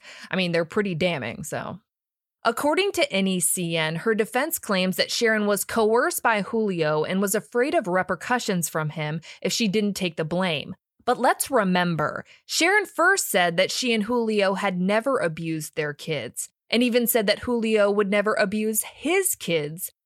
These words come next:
until she finally broke down and told the police what really happened, implicating the both of them.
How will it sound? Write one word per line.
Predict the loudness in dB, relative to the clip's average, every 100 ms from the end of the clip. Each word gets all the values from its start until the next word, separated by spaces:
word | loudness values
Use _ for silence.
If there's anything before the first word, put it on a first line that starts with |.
| _
until | -2 2 2
she | 2 0
finally | 0 0 2 2 0 0
broke | 0 2 0 0
down | 0 0
and | 0 -2
told | -2
the | -2
police | -4 -4 -4 -2
what | -2 -2
really | -2 0 0 0 -2
happened, | -2 -2 -2 -2 -4 -4 -10 _ _
implicating | -2 -2 -2 -4 0 0 0 0
the | 0
both | -2 0 0 0 -4 -4
of | -4 -4
them. | -6 -6 -8 -16